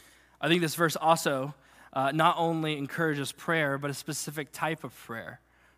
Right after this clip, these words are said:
prayer in thanksgiving and supplication. Supplication, uh, the root word supply, we teach our kids in the, in the Wednesday night class, the, I'm sure all of you have heard of it, the acts diagram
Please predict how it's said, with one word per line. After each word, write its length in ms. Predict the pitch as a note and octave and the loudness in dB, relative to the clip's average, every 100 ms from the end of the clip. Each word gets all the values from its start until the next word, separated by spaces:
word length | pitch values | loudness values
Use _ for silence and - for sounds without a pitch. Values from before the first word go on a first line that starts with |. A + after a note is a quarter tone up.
| _ | _
prayer 520 | - D#3+ D3+ D3 C#3+ - | -6 -2 0 0 0 -4
in 360 | D3 C#3+ C3+ B2+ _ _ _ | -6 -4 -4 -8 _ _ _
thanksgiving 1000 | - D#3+ D#3 - - D3+ D#3 G3 G#3 G#3 _ _ _ _ - | -6 -4 -4 -8 -6 -6 -4 -4 -6 -12 _ _ _ _ -12
and 140 | C#3+ | -10
supplication. 800 | - - D#3+ C#3+ - C#3 B2+ - _ _ _ _ _ _ _ _ _ _ _ _ - _ | -6 -2 -2 -4 -8 -8 -8 -12 _ _ _ _ _ _ _ _ _ _ _ _ -20 _
Supplication, 760 | - F3 D#3 D3 D#3 C#3+ F3 F#3 - - - - - | -2 -2 -2 -4 -4 -4 -6 -12 -18 -20 -20 -18 -4
uh, 160 | C3 | -2
the 140 | B2+ D3 | 0 0
root 160 | E3 | 0
word 280 | D#3 D3+ C#3+ | 0 -2 -4
supply, 540 | C3 - - D#3 D3 D3 | -6 -8 -2 2 2 2
we 140 | D3+ | -2
teach 240 | D3+ F3+ | -2 -2
our 100 | D#3+ | -2
kids 320 | C#3 F3 D#3 C#3+ | -2 -2 -4 -4
in 140 | C3+ | -6
the, 160 | C3 B2 - | -6 -10 -10
in 140 | C#3 | -6
the 300 | C3+ A#2+ A#2 | -4 -4 -8
Wednesday 220 | B2 C3+ C3+ | -6 -4 -4
night 180 | B2+ | -6
class, 380 | A#2+ C3 A#2+ - - - - | -6 -6 -6 -8 -16 -20 -8
the, 180 | C#3 C3 | -4 -2
I'm 180 | C3+ | -2
sure 180 | C#3 E3+ | -2 0
all 160 | D3 D#3 | 4 4
of 80 | D3 | 2
you 60 | |
have 80 | C#3 | -2
heard 120 | D3 | -4
of 60 | B2+ | -4
it, 100 | A2 | -8
the 100 | - | -10
acts 640 | C3 C#3+ D3+ - - - - _ _ D3 | -4 -4 -4 -8 -10 -10 -16 _ _ -6
diagram 380 | C#3 C#3 C#3 | -2 0 -2